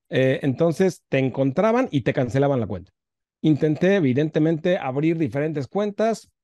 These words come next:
nada. Entonces tú imagínate, en el momento de que yo acababa de inmigrar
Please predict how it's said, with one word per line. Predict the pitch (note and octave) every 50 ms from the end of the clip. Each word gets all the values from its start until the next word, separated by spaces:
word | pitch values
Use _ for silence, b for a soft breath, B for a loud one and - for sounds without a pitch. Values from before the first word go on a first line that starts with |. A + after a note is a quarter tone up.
| _ _ _ -
nada. | C#3 C3 C#3 D3+ D3+ D3+ D3 A#2+ G2+ F2+ _ _ -
Entonces | - C#3+ D3 F#3+ F#3+ F#3 E3 -
tú | -
imagínate, | D4+ E4+ D#4+ A3+ - F#3+ G#3 G3 D3 G#2 G#2 A#2+ A2 - b b b b b _ _ _ _ _ _ _ _ _ _ _ _ -
en | - D3+ C#3+
el | C#3+ C#3
momento | C#3+ C#3+ D3+ E3+ F3 D#3 - F#3
de | D#3 B2 A2
que | - B2 A#2+
yo | A#2+ D3
acababa | D#3 - E3 D#3 D#3+ D#3+ D#3+ D#3
de | C3+
inmigrar | A#2+ A2+ G#2+ G#2 G#2+ A#2 A#2+ A#2 A2+ A#2 -